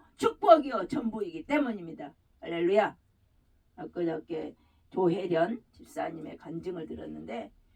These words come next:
그 엄마가 소변줄을 끼고 다닐 때, 지금 팔십 대인데,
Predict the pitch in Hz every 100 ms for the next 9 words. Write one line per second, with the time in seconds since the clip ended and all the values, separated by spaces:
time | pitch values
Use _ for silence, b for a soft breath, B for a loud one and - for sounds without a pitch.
0 | _ - 233 226 226 233 214 202 214 339
1 | 320 294 240 226 185 214 196 175 160 156
2 | - 151 - - 175 208 202 - - 156
3 | -